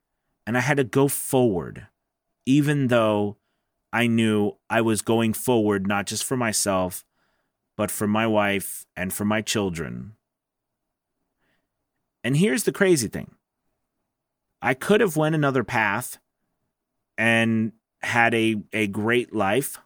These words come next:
but it wasn't the life for me. So I had to decide,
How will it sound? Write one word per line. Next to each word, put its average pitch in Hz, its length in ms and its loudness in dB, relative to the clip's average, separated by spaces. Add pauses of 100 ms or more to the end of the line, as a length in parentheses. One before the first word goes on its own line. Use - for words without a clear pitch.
(1800)
but 127 100 2
it 123 120 2
wasn't 135 340 2
the 131 100 0
life 117 280 2
for 127 160 -2
me. 120 360 0 (1080)
So 131 160 0
I 139 80 4
had 190 180 4
to 185 60 -2
decide, 92 760 -2